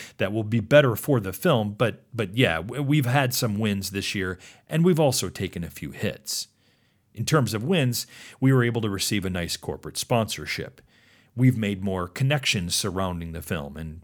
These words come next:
we've certainly gotten some more filming in. And the edit's in a place that it's never been in. Truth be told, we now have a story in a way that we never have before, which includes recent significant developments in our storyline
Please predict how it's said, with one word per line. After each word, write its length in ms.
we've 160
certainly 440
gotten 320
some 180
more 240
filming 440
in. 160
And 140
the 240
edit's 400
in 100
a 60
place 340
that 160
it's 180
never 320
been 220
in. 180
Truth 260
be 100
told, 380
we 180
now 240
have 160
a 60
story 420
in 80
a 60
way 240
that 260
we 140
never 380
have 260
before, 520
which 220
includes 580
recent 520
significant 760
developments 800
in 140
our 160
storyline 680